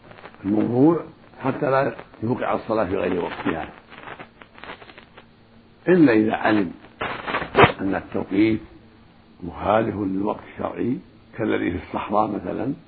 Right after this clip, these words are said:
ورأى الصبح قد طلع، الصبح الصادق، قبل التقويم،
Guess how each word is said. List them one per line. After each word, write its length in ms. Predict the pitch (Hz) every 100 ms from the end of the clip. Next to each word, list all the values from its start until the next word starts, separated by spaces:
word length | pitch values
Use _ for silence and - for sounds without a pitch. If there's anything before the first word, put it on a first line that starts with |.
| - - - - - _ _ _ 110
ورأى 260 | 110 110
الصبح 500 | 107 - 117 95 - - _ _ -
قد 120 | 101 -
طلع، 320 | 113 95 - -
الصبح 180 | - -
الصادق، 500 | - - 110 113 - - - - - - - - - - _ _ _
قبل 180 | 123 120
التقويم، 680 | 101 - - 107 143 185